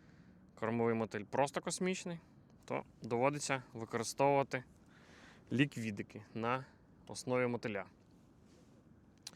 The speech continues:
Так, ну цікаво, чи друге клювання нам потрібно буде довго ждати, чи рибка проклюне активно.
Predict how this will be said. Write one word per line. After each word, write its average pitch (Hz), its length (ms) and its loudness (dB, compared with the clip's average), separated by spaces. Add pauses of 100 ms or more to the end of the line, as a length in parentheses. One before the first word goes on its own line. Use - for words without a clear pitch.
(400)
Так, - 200 -10
ну 110 100 -6
цікаво, 101 440 -4
чи 104 280 -8 (100)
друге 117 300 -4
клювання 113 420 0
нам 110 280 -4 (220)
потрібно 110 380 -6
буде 110 240 -4
довго 139 280 0
ждати, 110 340 -4
чи 117 280 -8 (1160)
рибка 117 320 -2
проклюне 117 460 0
активно. 98 460 -6